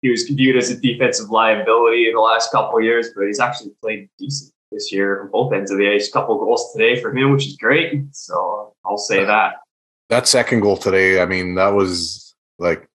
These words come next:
Speaker 2: "Let's go head to head and I'm gonna beat you." I mean, that, that was, that was quite the goal. You know, the first one, a lot of defensemen score that goal. Um,
Speaker 1: Mm-hmm.
Speaker 2: but that,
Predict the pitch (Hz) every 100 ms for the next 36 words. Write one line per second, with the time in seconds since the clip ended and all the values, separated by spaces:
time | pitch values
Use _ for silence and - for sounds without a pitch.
0 | _ 101 - 113 95 107 95 87 98 98
1 | 92 98 98 87 - 90 90 87 85 85
2 | 85 90 95 95 82 98 104 92 85 -
3 | _ _ _ 101 101 95 208 185 - 87
4 | 85 82 - - - 143 120 107 98 98
5 | 143 127 120 110 101 95 90 - 113 104
6 | 104 92 - 107 90 - 92 - 101 95
7 | 90 85 92 82 - _ - _ _ _
8 | _ 92 87 85 85 90 85 92 92